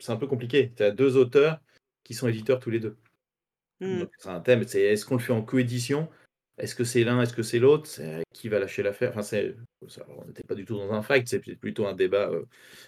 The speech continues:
Speaker 1: idéologique. À se, à se poser la question, comment on le sort, ce jeu ? C'était plus ça. Euh, du coup, on en est venu à, on a réfléchi coédition, on s'est dit, ça va être compliqué, sur... Et, euh, ça va être compliqué aussi parce que t'es une entité Asmodée, t'es Hachette.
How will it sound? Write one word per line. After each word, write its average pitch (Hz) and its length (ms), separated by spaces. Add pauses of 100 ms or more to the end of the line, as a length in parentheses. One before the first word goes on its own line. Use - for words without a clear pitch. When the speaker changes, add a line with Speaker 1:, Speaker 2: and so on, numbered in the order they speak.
Speaker 1:
idéologique. 107 580 (400)
À 90 60
se, - 120
à 95 100
se - 80
poser 123 220
la 127 100
question, 131 280
comment 139 220
on 131 40
le 131 60
sort, 127 200
ce 131 140
jeu ? 135 180
C'était - 220
plus - 160
ça. 107 180 (160)
Euh, 90 400
du 92 220
coup, 143 260
on 131 100
en 113 120
est 110 120
venu 117 500
à, 120 500 (880)
on 117 140
a 110 260
réfléchi 127 520
coédition, 127 460
on 151 40
s'est 135 140
dit, 123 40
ça 123 100
va 113 60
être 110 100
compliqué, 131 720 (200)
sur... - 360 (460)
Et, 113 100
euh, 104 180
ça - 140
va 110 80
être 110 140 (180)
compliqué 127 760
aussi 170 320
parce 147 200
que - 80
t'es 120 160
une 117 80
entité 117 340
Asmodée, 110 300
t'es 110 160
Hachette. - 320